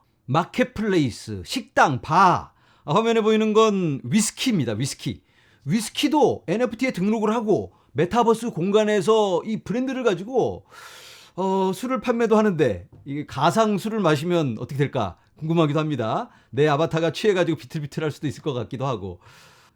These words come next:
이렇게 대마초 랜드도 등장을 합니다. 메타버스에서 대마초 가게를 열어서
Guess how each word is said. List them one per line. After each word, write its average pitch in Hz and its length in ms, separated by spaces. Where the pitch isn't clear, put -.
이렇게 247 280
대마초 269 840
랜드도 214 720
등장을 190 320
합니다. 117 400
메타버스에서 190 680
대마초 226 440
가게를 214 360
열어서 180 560